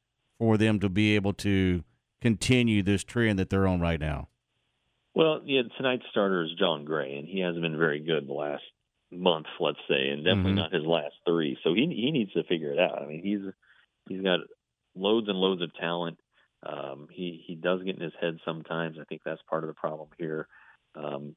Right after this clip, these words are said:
Speaker 2: but, but the Rangers are now in a position where they don't necessarily need to, they can maybe give him a little leash.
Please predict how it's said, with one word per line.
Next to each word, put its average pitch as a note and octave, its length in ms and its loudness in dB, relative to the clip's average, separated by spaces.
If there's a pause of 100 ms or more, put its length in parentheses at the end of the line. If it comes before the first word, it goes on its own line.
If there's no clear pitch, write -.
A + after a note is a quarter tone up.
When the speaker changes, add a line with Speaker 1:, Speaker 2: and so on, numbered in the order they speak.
(160)
Speaker 2:
but, F#2 240 0 (200)
but F#2 180 -2
the F#2+ 80 0
Rangers F#2+ 360 0
are F#2 100 0
now F2+ 340 2 (300)
in G#2 100 0
a G2+ 60 4
position F2+ 580 -2
where E2+ 320 2
they E2+ 140 -2
don't F2+ 240 -2
necessarily F2 500 -2
need E2+ 220 -4
to, E2 200 0 (540)
they G2 100 -6
can F#2 120 -8
maybe F#2 240 0
give E2+ 200 -2
him F#2+ 120 -4
a D2 60 -2
little C#2+ 320 -8
leash. C#2 200 -10